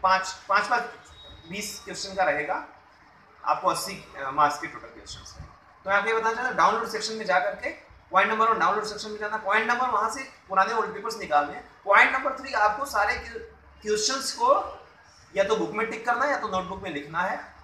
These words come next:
और फिर आपको उन सारे क्वेश्चंस को ही जा करके समराइज करना है, पढ़ना है, याद करना है।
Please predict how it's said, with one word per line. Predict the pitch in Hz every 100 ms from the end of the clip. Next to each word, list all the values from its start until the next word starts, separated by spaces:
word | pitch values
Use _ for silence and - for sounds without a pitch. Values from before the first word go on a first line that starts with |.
| - -
और | 185 190 180 -
फिर | 269 277 - - - - -
आपको | 190 190 -
उन | 240 254
सारे | 247 220
क्वेश्चंस | 214 202 185 208 202 196
को | - 180 196
ही | -
जा | - 147
करके | - -
समराइज | - 165 143 135 143
करना | - - - 143
है, | 147 - - -
पढ़ना | 190 180 196 190
है, | 185 - - -
याद | 131 165 170 -
करना | - -
है। | -